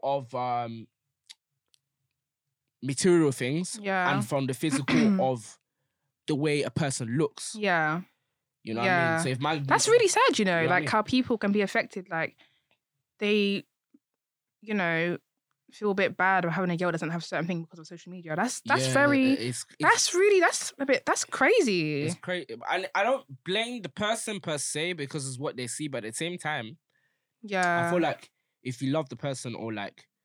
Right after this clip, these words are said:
Speaker 1: you're focused on them, I think that
Speaker 2: Yeah.
Speaker 1: you should be on
Speaker 2: One
Speaker 1: that.
Speaker 2: thing I would say that's good about social media is that social media breaks down barriers of location.
Speaker 1: Yeah.
Speaker 2: So I can be, we can spend time with each other without being in the same country.
Speaker 1: That's true.
Speaker 2: So,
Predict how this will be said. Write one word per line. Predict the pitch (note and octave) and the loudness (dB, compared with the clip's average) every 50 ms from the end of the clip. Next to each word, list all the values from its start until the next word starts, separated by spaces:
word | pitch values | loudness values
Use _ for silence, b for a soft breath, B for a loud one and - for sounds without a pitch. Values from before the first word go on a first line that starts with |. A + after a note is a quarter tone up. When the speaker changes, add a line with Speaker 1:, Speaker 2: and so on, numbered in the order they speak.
| _ _ _ _ _ _ _ - | _ _ _ _ _ _ _ -8
Speaker 1:
you're | A2 A#2+ | -8 -6
focused | A#2 - D3 D3 C#3 - B2 - | -4 -4 -4 -4 -4 -6 -8 -8
on | B2 A2 A2 G#2+ | -8 -10 -8 -8
them, | A#2 G#2+ G2+ G#2 A2 A2 B2 C3+ | -8 -8 -10 -10 -12 -16 -16 -14
I | - - | -14 -14
think | - - C3 A#2 F#2+ G#2 | -14 -12 -14 -14 -12 -12
that | G#2+ - _ _ _ _ _ _ _ _ _ _ _ _ _ _ _ _ _ - | -14 -16 _ _ _ _ _ _ _ _ _ _ _ _ _ _ _ _ _ -12
Speaker 2:
Yeah. | A3 G3 F#3 F3+ F3 F3 | -6 -4 -2 -2 -2 -2
Speaker 1:
you | F3+ | -4
should | - - B2+ G#2+ | -4 -6 -8 -8
be | A#2 A2+ F#2+ | -6 -6 -4
on | G2+ A3+ | 0 2
Speaker 2:
One | C4+ D4+ F#4 F#4+ E4 | 4 4 4 4 2
Speaker 1:
that. | C#4 - _ _ | 0 -2 _ _
Speaker 2:
thing | - D4 C#4+ B3+ | -2 0 2 4
I | A3+ | 4
would | A3 A3+ A#3+ A3+ | 4 4 2 2
say | - A3 G3+ | 2 -2 -2
that's | G3 E3 - | -2 -4 -4
good | - F#3+ | -4 -4
about | F3+ F3 - - | -4 -4 -4 -6
social | - E3+ - F#3+ | -8 -12 -12 -12
media | F#3+ F3 E3+ D#3 A#2 F2+ | -14 -8 -6 -4 -4 -4
is | D3+ D#3+ | -4 -6
that | - E3 D3+ - - - | -4 -4 -6 -6 -6 -6
social | - G3+ - G#3 G#3 | -10 -10 -10 -10 -16
media | G3 F3 F#3 G3 _ | -18 -18 -20 _ _
breaks | - F#3 F3+ - - | -2 -2 0 0 0
down | F#3+ F3 F3 | -2 0 0
barriers | F3 F3 F3 F3 D#3+ D#3+ E3+ F#3 A3 A3+ - | 2 2 2 2 2 0 0 0 -2 -2 -2
of | - F#3 F3 | -2 -2 -2
location. | F3 E3+ E3+ - - F3 F3+ F3 - F3+ E3+ F3 G3+ B3 B3 B3 | -2 -2 -2 -2 -2 -2 -2 0 0 -2 0 0 2 0 0 0
Speaker 1:
Yeah. | B3+ - F#3 | 0 2 2
Speaker 2:
So | F#3 F#3 F3+ F3 E3+ F3 B B B B B B B B _ - | 2 2 2 2 0 -2 B B B B B B B B _ 4
I | G3+ A3+ A#3+ | 4 4 4
can | A#3 - B3 A3+ G#3+ F#3+ | 4 4 4 4 4 2
be, | G3 G3+ G#3+ G#3 G3+ G3 F#3+ F#3 F#3 E3+ - _ _ _ | 2 2 2 2 2 2 0 0 -2 -2 -6 _ _ _
we | - F#3+ A#3+ B3 | -12 -6 -4 0
can | - C#4 A#3+ | 2 2 2
spend | - G#3+ G3 | 2 0 0
time | - A3 A3 | 2 2 0
with | G3 | 2
each | - | 0
other | F3+ E3+ D#3+ | 0 -2 0
without | E3 E3 E3 F3 F3 - _ _ _ | 0 -2 -2 -2 -2 -4 _ _ _
being | - F3 | -18 -18
in | F3 | -18
the | D3+ | -16
same | - E3+ E3 | -16 -14 -8
country. | - F3+ F3 D#3 - - D#3 D3 D3 D#3 | -4 -2 -2 -2 -4 -6 -12 -12 -8 -6
Speaker 1:
That's | C3+ A#2+ - | -6 -6 -6
true. | - - B2+ A2+ G2+ - _ _ _ _ | -8 -8 -8 -10 -10 -12 _ _ _ _
Speaker 2:
So, | - - - | -20 -20 -20